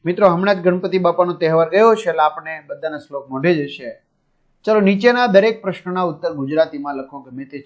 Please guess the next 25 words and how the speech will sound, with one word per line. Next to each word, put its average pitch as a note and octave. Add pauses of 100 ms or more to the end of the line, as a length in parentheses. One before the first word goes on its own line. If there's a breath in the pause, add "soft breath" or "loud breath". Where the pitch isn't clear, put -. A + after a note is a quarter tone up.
છ. - (720)
વિદ્યાર્થી F#3
દેવી F3+
સરસ્વતીને E3+
શું A#3+
પ્રાર્થે D3
છે, B2
એટલે -
કે A#3+
શું C4+
પ્રાર્થના F3+
કરે C#3+
છે? B2 (360)
તો D#3+
વિદ્યાર્થી F#3
દેવી E3+
સરસ્વતીને F3+
હંમેશા D3
પોતાના C3+
પર C3
પ્રસન્ન G3+
રહેવાની D3
પ્રાર્થના C3
કરે A2+
છે. G#2